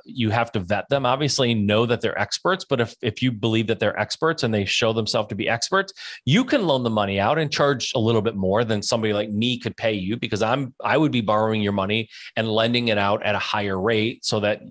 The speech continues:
I can pay you a certain rate and I make a certain rate. Um, but you can make a little more, but it's a little more active. You're going to have to underwrite deals. You're going to have to know that the deal that you're lending money on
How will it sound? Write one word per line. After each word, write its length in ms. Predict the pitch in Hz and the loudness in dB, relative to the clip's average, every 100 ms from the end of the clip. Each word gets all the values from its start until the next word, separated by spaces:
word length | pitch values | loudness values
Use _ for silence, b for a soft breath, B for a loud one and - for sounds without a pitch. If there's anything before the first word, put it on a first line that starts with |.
| - - | -12 -4
I 200 | 101 101 | -2 -2
can 160 | 104 | -2
pay 140 | 117 104 | 0 0
you 460 | 120 190 196 160 | 2 2 2 0
a 60 | 117 | -2
certain 300 | - 139 120 | 0 -2 0
rate 260 | 123 127 | 0 0
and 300 | 131 92 92 B - | -2 -8 -8 B -4
I 140 | 120 135 | 0 2
make 160 | 127 | 0
a 40 | 117 | 0
certain 280 | 123 113 | -2 0
rate. 260 | 113 110 - B B B - | 0 0 -4 B B B -4
Um, 440 | 117 104 98 98 | 0 2 2 0
but 120 | 92 175 | 0 0
you 80 | |
can 100 | 202 | 0
make 140 | 220 180 | 0 2
a 40 | |
little 180 | 165 151 | 2 2
more, 180 | 220 190 | 2 2
but 220 | 143 165 | 2 -2
it's 120 | 165 | 0
a 40 | 165 | 2
little 180 | 180 156 | 2 4
more 160 | 147 - | 0 0
active. 380 | 170 - 95 85 | -4 -4 -6 -4
You're 360 | 95 135 160 | 0 2 2
going 500 | 107 101 131 147 170 | 0 -2 0 2 2
to 40 | 160 | 0
have 300 | - 127 123 | 2 0 0
to 120 | 135 - | -2 0
underwrite 520 | 120 113 117 110 101 | 0 2 2 0 -2
deals. 400 | 156 208 104 92 | -2 0 0 0
You're 240 | 127 143 | 2 2
going 240 | 120 131 135 | 2 0 0
to 60 | 127 | 0
have 240 | 120 117 | -2 -2
to 80 | 117 | 0
know 300 | 117 110 110 | 2 4 4
that 180 | 104 104 | 2 -2
the 80 | |
deal 320 | 95 101 135 135 | -4 0 2 2
that 140 | 127 | 0
you're 120 | 117 | 0
lending 360 | 110 104 104 107 | 2 2 0 2
money 260 | 165 156 | 2 2
on 240 | 104 98 | 0 0